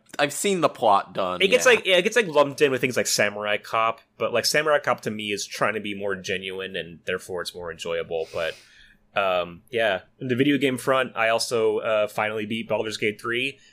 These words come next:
Speaker 2: and I'm not even joking, the second it kicked me back to the main menu, I hit new game.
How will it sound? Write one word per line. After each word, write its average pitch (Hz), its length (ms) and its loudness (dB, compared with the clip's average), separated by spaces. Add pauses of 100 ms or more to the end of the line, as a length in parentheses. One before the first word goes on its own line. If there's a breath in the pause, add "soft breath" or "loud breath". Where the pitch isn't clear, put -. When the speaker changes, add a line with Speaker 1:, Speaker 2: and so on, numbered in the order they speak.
Speaker 2:
and 117 100 0
I'm 117 80 0
not 127 140 4
even 127 220 -4
joking, 123 400 0
the 98 100 -6
second 127 480 2
it 120 120 -10
kicked 120 160 -6
me 120 100 -4
back 107 280 0
to 123 60 -10
the 104 100 -4
main 107 220 -2
menu, 107 380 -4
I 98 160 0
hit 110 260 -2
new 101 240 -6
game. 87 440 -4